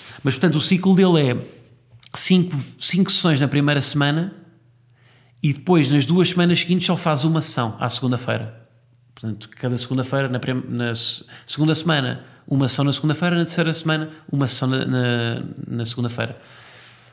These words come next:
Portanto, ao to-, no total são sete sessões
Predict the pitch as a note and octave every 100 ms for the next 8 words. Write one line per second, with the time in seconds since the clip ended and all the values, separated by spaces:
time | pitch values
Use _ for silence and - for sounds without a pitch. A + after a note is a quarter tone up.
0 | - - A#2 A#2 A#2 C3+ D#3 C#3+ D3+ D3+
1 | D3 D#3 D3 - - E3 D#3+ - - -
2 | - - - C#3+ C#3 C3+ -